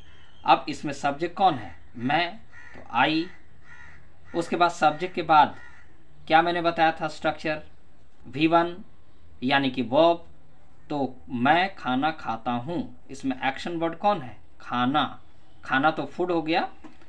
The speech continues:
खाता हूँ यानी खाता हूँ यानी कि वर्ब हो गया ईट। तो I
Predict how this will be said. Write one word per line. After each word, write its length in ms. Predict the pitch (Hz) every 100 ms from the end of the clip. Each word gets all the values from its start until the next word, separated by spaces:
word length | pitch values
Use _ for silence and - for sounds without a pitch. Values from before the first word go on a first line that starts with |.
| - -
खाता 380 | - 135 -
हूँ 420 | 165 139 170 139 -
यानी 440 | 113 120 135 214 381 - - -
खाता 440 | - 139 147 139
हूँ 540 | 139 131 147 180 110 - - - -
यानी 280 | 117 113 123
कि 140 | 123
वर्ब 280 | 113 120 120
हो 100 | 117
गया 180 | 117 147 - 165
ईट। 380 | 156 113 - - - - - -
तो 100 | - -
I 140 | 127